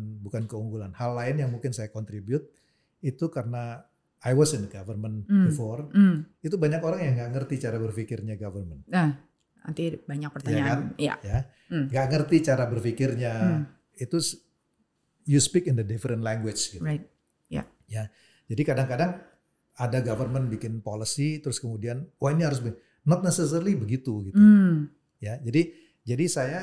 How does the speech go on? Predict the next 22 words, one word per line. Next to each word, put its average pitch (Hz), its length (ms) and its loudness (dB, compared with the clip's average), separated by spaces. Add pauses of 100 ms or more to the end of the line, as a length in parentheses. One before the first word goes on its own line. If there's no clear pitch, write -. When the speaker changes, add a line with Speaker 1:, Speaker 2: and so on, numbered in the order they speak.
Speaker 1:
membatasi 120 600 -2
diri 107 380 -6
pada 113 320 -10
hal-hal 110 460 -8
yang 117 180 -6
memang 113 480 -6 (460)
saya 127 280 -2
ngerti. 127 480 -2
Speaker 2:
Hmm. 185 380 6 (300)
Speaker 1:
Ya, 107 200 -8
karena 117 280 -8
itu 131 180 -10
kalau 113 220 -12
misalnya 110 580 -10 (580)
ada 101 240 -14
orang 107 500 -8 (260)
ngajak 113 580 -6
untuk 110 520 -10
minta 110 380 -12
misalnya 107 420 -12
jadi 98 240 -12
advisor, 104 480 -10